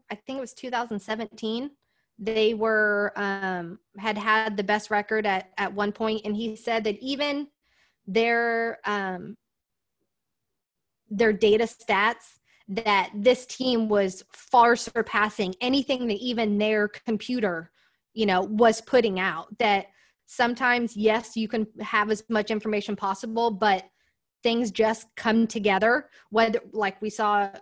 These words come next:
with the Clippers, and not happen, you know, with Denver, where the chemistry and you can just have that synergy, and that just makes it that much little bit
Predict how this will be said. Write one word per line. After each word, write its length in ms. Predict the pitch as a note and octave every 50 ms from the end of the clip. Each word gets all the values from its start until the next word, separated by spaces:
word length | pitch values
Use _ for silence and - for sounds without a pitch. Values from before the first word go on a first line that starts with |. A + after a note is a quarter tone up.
| _ _
with 200 | - G#3 G#3+ G#3
the 80 | G#3+ G3+
Clippers, 460 | - - A#3 A3+ A3+ A#3+ A#3+ A#3+ -
and 120 | A#3 A3
not 260 | A3 A3 B3 D#4+ F4 C#4+
happen, 300 | A3+ G#3 - - - B3
you 80 | B3
know, 80 | A#3+ A#3
with 140 | A3+ A3+ G#3+
Denver, 360 | C4 C#4 E4 D#4+ C4+ A3+ G3+
where 140 | G3 A3 G#3+
the 100 | A3 A3
chemistry 760 | - - C#4 C#4 C#4+ C#4 - - C4+ C4+ C4+ C4+ C4 B3+ A#3
and 300 | A3 A3+ G#3+ G3+ G3+ G3+ G3 _ _ _ _ _ _
you 120 | A3+ A#3
can 180 | A#3 C4+ C4 B3+
just 140 | A#3 A3 -
have 200 | A3+ B3+ B3+ B3+
that 160 | B3+ A#3 G3
synergy, 600 | - - - C4 C#4 C4+ C4 G#3 - A3+ G#3 G3+
and 120 | G3+ G#3 G#3
that 220 | G#3 G#3 A3 G#3+
just 280 | G#3 A3+ G#3+ G#3+ - -
makes 560 | G#3+ G#3 G#3 A3 A3+ A#3 A#3 A#3+ A#3 - -
it 220 | A#3 F#3+ F#3+ G3
that 220 | F#3 A3 G3+ G3+ G3
much 420 | G3+ G#3 G3+ G3+ G3 - - -
little 280 | G#3+ G3+ G#3 G#3 G#3+ G3+
bit 400 | F#3+ G3+ F#3+ F3+ F#3 F3 -